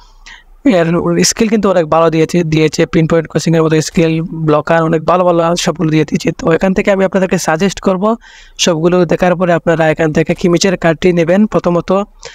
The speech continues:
আপনাদের একটি যদি স্টার থেকে যায় ফাইভ স্টার, তাহলে কিমিচের কার্ডটি নেবেন এবং এরপরে আপনারা পেপে এবং সুয়ারেজ, এই পেপে, সুয়ারেজ এবং পেপের মধ্যে যে কোনো দুটি বক্সের মধ্যে থেকে একটি বক্স নিয়ে নেবেন, কারণ এই দুটি এদের লাস্ট বক্স,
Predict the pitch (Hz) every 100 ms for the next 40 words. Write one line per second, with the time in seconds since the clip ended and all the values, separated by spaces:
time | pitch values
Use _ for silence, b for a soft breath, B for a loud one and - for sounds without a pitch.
0 | B B 165 - 165 170 170 208 - 175
1 | 170 170 180 196 240 - - - 175 156
2 | 170 165 160 160 151 170 165 160 185 170
3 | 190 - 175 190 180 180 185 160 185 180
4 | 185 180 165 180 180 - 180 185 180 -
5 | B B B B - 196 - 226 202 208
6 | - 190 165 147 135 240 170 - 170 240
7 | 269 - 180 196 208 214 - 180 208 208
8 | 202 180 170 165 190 202 185 180 185 175
9 | - 170 170 156 180 170 170 160 175 160
10 | 143 175 160 160 156 151 151 160 160 160
11 | 156 170 165 160 160 151 143 - 196 196
12 | -